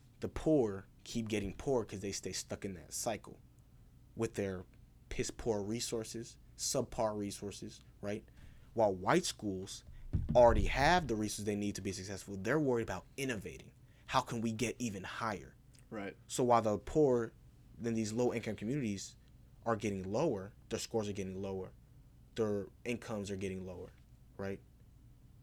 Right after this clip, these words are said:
Speaker 1: Their incomes are getting lower, right? This other community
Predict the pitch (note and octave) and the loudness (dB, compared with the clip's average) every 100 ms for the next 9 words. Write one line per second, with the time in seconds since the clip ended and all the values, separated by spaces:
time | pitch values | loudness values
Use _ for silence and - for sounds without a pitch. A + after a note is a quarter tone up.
0 | - - - - G#2 - A#2+ A#2+ A2 G#2 | -20 -20 -20 -10 -6 -2 -2 -2 -4 -4
1 | G2 G2 F#2 E2+ - - - G2+ G2 - | -2 -4 -4 -8 -12 -14 -12 -8 -8 -10
2 | - - - - - - - - - - | -16 -20 -20 -20 -20 -20 -20 -20 -10 -2
3 | G#2+ - - - - F#3 A3+ D3 B2 G2+ | -2 -2 -6 -2 4 8 8 6 2 -2
4 | G2 F#2 G#2 | -2 -6 -10